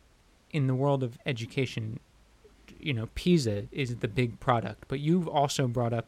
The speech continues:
this education at a glance, these other sort of country reports, these inspection teams, these other sort of reports and documents that probably aren't produced regularly, um, and show very diverse opinions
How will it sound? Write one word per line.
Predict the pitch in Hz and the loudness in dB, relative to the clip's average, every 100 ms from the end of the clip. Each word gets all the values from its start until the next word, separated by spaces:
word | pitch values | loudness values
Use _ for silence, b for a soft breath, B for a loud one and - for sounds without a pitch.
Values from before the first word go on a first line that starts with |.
| - | -8
this | 117 - | -10 -6
education | 123 120 - 117 - 113 117 | -6 -6 -6 -8 -6 -8 -8
at | 107 | -8
a | |
glance, | 107 156 170 160 151 - B B B B | -6 -2 0 0 -2 -8 B B B B
these | 123 113 - | -2 0 0
other | 156 143 143 123 | 2 8 8 6
sort | - 117 | 0 -2
of | - | 0
country | - 165 - 147 | 2 2 2 0
reports, | 139 - 135 - | 0 0 -2 -2
these | 123 104 | -6 -6
inspection | 107 - 160 - 143 135 | -6 0 0 0 -2 -2
teams, | - 135 131 127 - B B | -2 -2 -2 -2 -6 B B
these | 127 120 | 0 2
other | 151 147 143 131 B B | 4 6 4 2 B B
sort | - 135 | 0 2
of | 123 - - - | 2 -4 -14 -16
reports | - 156 131 127 160 147 - | -10 0 0 4 6 6 4
and | 123 | 2
documents | 123 127 - 127 123 127 | 2 2 0 -2 -2 -4
that | - - - | -6 -10 -2
probably | 143 143 135 131 123 107 b b b b - | 2 4 4 2 2 -2 b b b b -2
aren't | 135 160 - | 2 2 0
produced | 156 156 151 - | 2 2 2 2
regularly, | 143 151 147 147 147 143 151 - | 2 6 4 4 2 -2 -8 -4
um, | 131 117 117 - - | -2 -2 -4 -8 -6
and | 131 117 | -4 -2
show | - 127 127 | 2 4 4
very | 117 127 127 123 | 2 2 2 0
diverse | 120 110 120 120 - - - | -2 -4 -2 -2 -2 -6 -8
opinions | 131 - - 160 131 104 101 107 - | -12 -6 0 2 2 0 -4 -8 -10